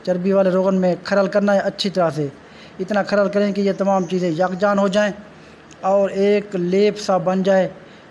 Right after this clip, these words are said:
ये एक पेस्ट सा बन जाए। तो फिर आपने संभाल कर रख लेना है। नफ्स को लंबा और मोटा करने का तोहफ़ा आपके पास मौजूद है, ये आपने संभाल कर रखना है। ये लाखों क्या करोड़ों में भी आपको कोई नहीं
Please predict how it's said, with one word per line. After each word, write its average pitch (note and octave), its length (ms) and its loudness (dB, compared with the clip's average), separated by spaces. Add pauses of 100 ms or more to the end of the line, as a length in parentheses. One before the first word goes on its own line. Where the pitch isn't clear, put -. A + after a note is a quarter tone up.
ये F3 220 -2 (140)
एक F#3 320 -6
पेस्ट G3+ 360 -2
सा - 220 -2
बन F#3+ 200 2
जाए। F#3 240 2 (1400)
तो F#3+ 80 -2
फिर G3+ 160 0
आपने G3+ 220 0
संभाल G3 320 2
कर F3+ 100 0
रख F#3+ 160 0
लेना G3+ 180 2
है। G3+ 160 2
नफ्स F#3+ 200 -2
को F#3+ 180 -2
लंबा F#3+ 360 0
और F3+ 180 0
मोटा F#3 240 -2
करने F3+ 280 -2
का E3+ 140 -2
तोहफ़ा F3 320 -2
आपके F3 240 -2
पास E3 240 -4
मौजूद F3 340 -2
है, F#3+ 180 2 (400)
ये F3+ 220 -2
आपने F#3 520 -4
संभाल F3 360 -2
कर F#3 140 -2
रखना F#3+ 280 0
है। G3 200 2
ये E3+ 160 -2
लाखों F3+ 360 -2
क्या F#3 240 -2 (720)
करोड़ों G3+ 320 0
में G3 160 2
भी G3+ 140 0
आपको F#3+ 360 0
कोई F#3 200 -2
नहीं F3+ 260 0